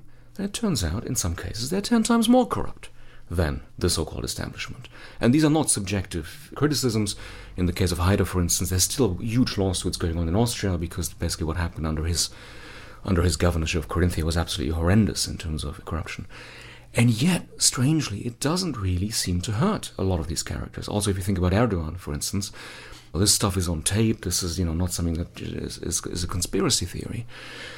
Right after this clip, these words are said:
So maybe the explanation is partly that from the point of view of supporters, of course, this isn't corruption. This is actually doing the right thing for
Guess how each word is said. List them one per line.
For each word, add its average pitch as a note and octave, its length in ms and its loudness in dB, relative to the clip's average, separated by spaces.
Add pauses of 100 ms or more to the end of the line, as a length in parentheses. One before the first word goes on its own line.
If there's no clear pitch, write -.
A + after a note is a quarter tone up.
So A#2 140 6
maybe D3+ 500 8
the D3 120 4
explanation G2+ 560 0
is D3+ 180 2
partly C2+ 440 -8
that F#2+ 140 0
from D#3 420 4
the D3+ 80 4
point A#2 320 2
of F#2+ 80 -4
view G2 160 0
of F2 100 -4
supporters, - 640 0 (380)
of - 160 -10
course, - 260 0
this G2 140 2
isn't C3 260 6
corruption. - 460 -8 (380)
This A#2 200 6
is F#2+ 100 0
actually F2+ 280 0
doing F#2+ 220 2
the E2 80 0
right E2 240 -2
thing D#2+ 200 -6
for - 340 -6